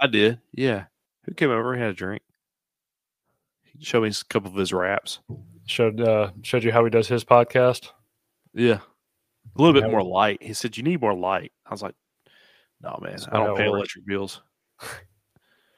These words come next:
Speaker 2: You're in
Speaker 1: run
Speaker 2: the
Speaker 1: a
Speaker 2: dark. You're in the
Speaker 1: generator
Speaker 2: woods.
Speaker 1: outside just for my T V right now and internet. Yeah.
Speaker 2: It's got solar power.
Speaker 1: Got solar power.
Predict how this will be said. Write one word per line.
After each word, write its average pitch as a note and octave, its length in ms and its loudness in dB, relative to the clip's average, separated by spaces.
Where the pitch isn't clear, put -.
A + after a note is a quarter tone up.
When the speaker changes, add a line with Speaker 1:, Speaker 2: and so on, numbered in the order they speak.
Speaker 2:
You're A#2+ 120 4
in C3+ 60 6
Speaker 1:
run G#2+ 80 0
Speaker 2:
the G#2 60 -4
Speaker 1:
a - 20 -2
Speaker 2:
dark. B2+ 140 8
You're A2 80 6
in C#3 80 6
the G2+ 100 4
Speaker 1:
generator B2 200 4
Speaker 2:
woods. - 220 2
Speaker 1:
outside G2 120 -2
just G2+ 180 -6
for G2+ 100 -14
my F#2+ 120 -6
T G2 200 -8
V G2 160 -4
right F2+ 160 -2
now F#2+ 140 -2
and F2+ 100 -6
internet. F2+ 400 -8
Yeah. G2 180 -20
Speaker 2:
It's A#2 180 -8
got A2+ 160 0
solar B2 340 2
power. G#2+ 420 2
Speaker 1:
Got - 120 -18
solar B2 240 -12
power. D3 440 -4